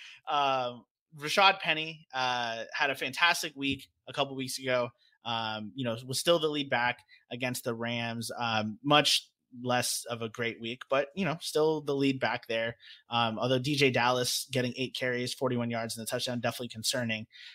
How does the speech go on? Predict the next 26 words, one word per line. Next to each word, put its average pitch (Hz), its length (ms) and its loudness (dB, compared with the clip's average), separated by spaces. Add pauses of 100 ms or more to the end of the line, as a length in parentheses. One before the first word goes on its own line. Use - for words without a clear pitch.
(120)
Um, 117 520 4 (200)
you 135 100 4
know, 123 140 4
can 170 200 0
you 160 280 2
at 139 100 6
all 131 160 6
feel 131 200 0
confident 127 440 0
if 113 160 -6
you 120 100 -2
added 120 300 0
Rashad 113 340 -2
Penny, 120 380 -4 (240)
you 123 120 -2
know, 110 120 -2
before 117 360 -2
last 110 300 -4
week, 123 280 -2 (180)
uh, 110 220 -6 (100)
at 113 140 -10
playing 127 240 2
this 117 160 -2
week 110 160 0
against 110 240 -4
Chicago? 110 340 -4